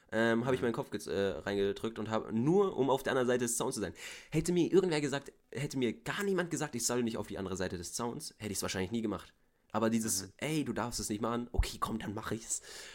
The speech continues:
Speaker 1: ähm, hat da auf jeden Fall total gekickt. Ja, Ende der Geschichte ist, ähm, ähm, ich fand's dann doch nicht so spannend nach fünf Minuten.
Speaker 2: Okay.
Speaker 1: Hatte, hatte kleine Problemchen, wieder rauszukommen.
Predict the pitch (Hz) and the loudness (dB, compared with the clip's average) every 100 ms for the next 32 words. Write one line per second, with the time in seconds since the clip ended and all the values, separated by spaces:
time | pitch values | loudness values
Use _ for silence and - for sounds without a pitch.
0 | - 107 107 107 113 120 104 104 107 98 | -6 0 2 2 0 0 0 2 0 0
1 | 98 92 104 110 104 95 123 - - _ | -2 -2 -4 -4 -4 -4 -6 -8 -14 _
2 | - - - - - - 117 127 - 147 | -20 -20 -20 -20 -20 0 6 8 8 4
3 | 143 139 127 131 - 104 107 - - 98 | 6 4 4 -2 -2 0 0 0 -4 -2
4 | 98 98 95 92 92 95 - - 98 90 | -2 0 0 -2 -4 -6 -12 -6 -4 -2
5 | 90 90 90 - 101 120 120 110 117 117 | -4 -6 -8 -10 -2 -2 0 2 2 2
6 | - 127 - 127 127 - - 113 120 117 | 2 0 0 0 -2 -4 -8 -6 -6 -4
7 | 113 110 107 110 - - - - - - | -2 -2 -2 -8 -14 -20 -20 -20 -20 -6
8 | 101 117 123 113 - 156 196 147 - 117 | 0 4 4 2 -2 0 4 4 2 2
9 | 127 117 - 92 90 87 - 85 85 85 | 4 4 2 -4 -2 -4 -6 -8 -6 -2
10 | 90 - 113 117 113 120 | -2 -2 -4 -2 -4 -4